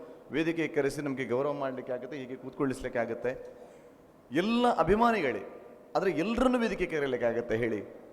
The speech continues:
ಆಗಲ್ಲ. ಆದ ಕಾರಣ ಅಭಿಮಾನಿಗಳು ಅದನ್ನು ಅರ್ಥ ಮಾಡಿಕೊಂಡು ಒಂದು ದೊಡ್ಡ ಮೊತ್ತದ ದೇಣಿಗೆ, ಮಂಜರು ಹೇಳಿದ ಹಾಗೆ, ಕೃಷ್ಣಮೂರ್ತಿ ಮಂಜರು ನಿಜವಾದ ಕಾಮಧೇನುವು ಹೌದು, ಕಲ್ಪವೃಕ್ಷವೂ ಹೌದು, ಎಲ್ಲ ಕಲಾವಿದರಿಗೂ ಗೊತ್ತದು, ಅದನ್ನು ಪುನರಾವರ್ತಿಸಬೇಕಾಗಿಲ್ಲ.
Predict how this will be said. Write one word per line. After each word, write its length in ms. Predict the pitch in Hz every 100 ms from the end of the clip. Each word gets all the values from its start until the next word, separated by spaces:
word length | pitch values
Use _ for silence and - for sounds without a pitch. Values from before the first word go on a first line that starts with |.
| 95
ಆಗಲ್ಲ. 340 | 135 135 101 78 - - - - 117
ಆದ 140 | 151
ಕಾರಣ 300 | 156 160 151
ಅಭಿಮಾನಿಗಳು 640 | 120 139 160 170 170 170
ಅದನ್ನು 180 | 143 143
ಅರ್ಥ 240 | 131 -
ಮಾಡಿಕೊಂಡು 800 | 156 151 143 143 135 139 - - - - - - - - - -
ಒಂದು 240 | 151 208 -
ದೊಡ್ಡ 260 | 165 165
ಮೊತ್ತದ 320 | 226 196 180 160
ದೇಣಿಗೆ, 360 | 151 170 151
ಮಂಜರು 360 | 127 156 165 160
ಹೇಳಿದ 280 | 143 147 135
ಹಾಗೆ, 260 | 117 95 - - - -
ಕೃಷ್ಣಮೂರ್ತಿ 520 | 143 - 170 160 165
ಮಂಜರು 380 | 147 147 151 165
ನಿಜವಾದ 440 | 147 147 147 143 143 117 - - -
ಕಾಮಧೇನುವು 600 | 127 151 151 147 135 127
ಹೌದು, 260 | 123 151 165
ಕಲ್ಪವೃಕ್ಷವೂ 640 | - 131 139 127 - 131
ಹೌದು, 140 | 123 110
ಎಲ್ಲ 180 | 131 135
ಕಲಾವಿದರಿಗೂ 520 | 123 131 131 131 120
ಗೊತ್ತದು, 460 | 131 - 160 110
ಅದನ್ನು 180 | 110 127
ಪುನರಾವರ್ತಿಸಬೇಕಾಗಿಲ್ಲ. 1160 | 127 135 139 135 131 127 117 120 117 120 113